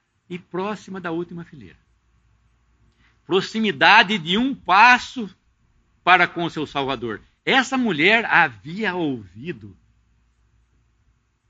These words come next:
o Senhor dizer, certamente, "Vinde a mim todos vós que estáis cansados e oprimidos, e eu vos aliviarei.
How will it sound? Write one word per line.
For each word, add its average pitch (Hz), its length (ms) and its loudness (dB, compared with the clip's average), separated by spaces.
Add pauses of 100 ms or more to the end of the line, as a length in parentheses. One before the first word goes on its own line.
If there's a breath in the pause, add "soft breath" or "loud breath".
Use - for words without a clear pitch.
o 127 80 -16
Senhor 127 320 -6
dizer, 104 500 -12 (800)
certamente, 113 840 -8 (1120)
"Vinde 226 340 0
a 190 80 4
mim 208 240 0
todos 202 440 -2
vós 180 360 2
que - 100 -12
estáis 165 420 -6
cansados 160 1080 -6 (460)
e 139 140 -4
oprimidos, 135 560 -4 (840)
e 139 320 0
eu 226 220 2
vos 180 260 -10
aliviarei. 139 720 -6